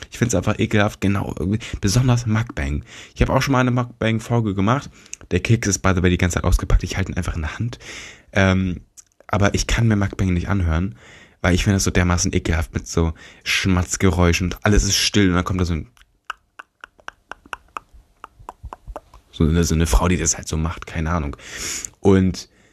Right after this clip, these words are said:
äh, ich hasse es einfach. Aber trotzdem, ich weiß, der Trend war da und ich hab's einfach kurz mal gemacht. Und wenn ich was esse, will ich auch nicht komplett ruhig sein, das verstehe ich schon, aber deshalb mache ich für euch A S M R, weil es, glaub ich, schon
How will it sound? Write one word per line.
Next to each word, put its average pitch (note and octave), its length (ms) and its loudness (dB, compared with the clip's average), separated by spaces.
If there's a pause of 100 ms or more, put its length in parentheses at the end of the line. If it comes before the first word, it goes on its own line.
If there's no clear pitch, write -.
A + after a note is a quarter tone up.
(340)
äh, E2 260 -2
ich - 160 -2
hasse - 200 0
es - 100 -8
einfach. - 400 -12
Aber G2 220 4
trotzdem, G2+ 360 0
ich F#2+ 120 0
weiß, G2 200 2
der F2 100 -4
Trend G2+ 260 2
war F#2 60 4
da G#2+ 260 6
und F#2 60 0
ich F2+ 100 -4
hab's - 160 -4
einfach F2+ 340 -2 (160)
kurz G2+ 180 -2
mal F#2 120 0
gemacht. G#2+ 360 0 (300)
Und F#2+ 300 4 (360)
wenn F#2+ 200 2
ich G2 100 -4
was F#2+ 140 2
esse, F#2 260 2
will F2+ 80 4
ich F2+ 120 0
auch D2+ 40 2
nicht D#2+ 140 0
komplett D2 340 -2
ruhig E2+ 220 2
sein, D2 140 -2
das D2+ 100 -6
verstehe D#2 300 0
ich - 40 0
schon, F2+ 180 2
aber - 180 0 (260)
deshalb E2+ 340 -4
mache E2 160 -6
ich - 120 -2
für - 140 2
euch - 240 -4
A C2+ 120 -4
S E2+ 80 -4
M D2+ 100 0
R, D#2+ 160 2
weil E2+ 200 6
es, D2+ 180 0
glaub F2 240 0
ich, F2 100 -2
schon F2 300 -4